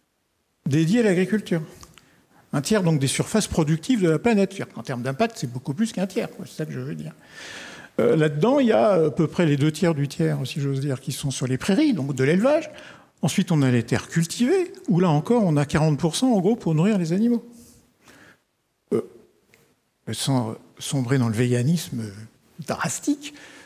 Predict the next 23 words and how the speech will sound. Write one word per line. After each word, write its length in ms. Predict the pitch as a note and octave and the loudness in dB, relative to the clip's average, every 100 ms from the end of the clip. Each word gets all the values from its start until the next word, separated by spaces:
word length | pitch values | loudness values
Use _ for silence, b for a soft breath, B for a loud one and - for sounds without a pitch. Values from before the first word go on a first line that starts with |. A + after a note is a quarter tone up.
| B - | B -10
euh, 80 | - - | -8 -4
on 60 | |
voit 180 | C#3+ C3+ | 0 0
bien, 220 | C#3+ B3 | 2 2
là, 100 | G3+ | 2
par 180 | - B2+ | 0 0
exemple, 540 | C#3 G3+ A#3+ - - - | 2 2 0 -2 -8 -6
apparaître 500 | - C#3+ G#3 - C3+ | -2 0 0 0 -2
un 40 | |
début 300 | C3 D3+ F3 | 0 0 0
de 60 | - | 0
solution 460 | F3 E3+ F3 B3 | 0 2 2 0
possible, 420 | A#3 B3+ - D4 | 2 0 0 -2
quoi. 100 | - | -2
C'est 180 | C3+ - | -8 -6
pas 120 | - | -6
très 260 | - - C4 | -2 0 0
compliqué. 520 | - A#3+ - A#3+ C4+ | 0 0 0 0 0
C'est 140 | A#3 D4 | 0 0
ça 160 | D4+ | -2
qui 220 | B3 A3+ | 0 0
est 240 | A3 - - | 0 0 -2
agaçant. 580 | B3+ C4 B3+ - B3 | 0 2 0 2 0